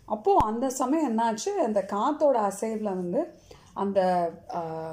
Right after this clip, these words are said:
மரக்கிளைகள் கொஞ்சம் மு-, நகர்ந்தது. அப்போ நிலா வெளிச்சம் வந்தியத்தேவன் மேல பட்டுது, வந்தியத்தேவனோட மூஞ்சி மேல. அப்போ அந்த பொண்ணு பயங்கர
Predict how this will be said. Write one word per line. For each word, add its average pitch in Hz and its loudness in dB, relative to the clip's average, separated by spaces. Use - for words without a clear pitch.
மரக்கிளைகள் 226 0
கொஞ்சம் 202 -2
மு-, 214 -2
நகர்ந்தது. 214 0
அப்போ 320 -2
நிலா 254 2
வெளிச்சம் 240 2
வந்தியத்தேவன் 202 0
மேல 175 -4
பட்டுது, 165 -8
வந்தியத்தேவனோட 190 -4
மூஞ்சி 196 -4
மேல. 185 -12
அப்போ 254 -2
அந்த 240 0
பொண்ணு 269 2
பயங்கர 294 -2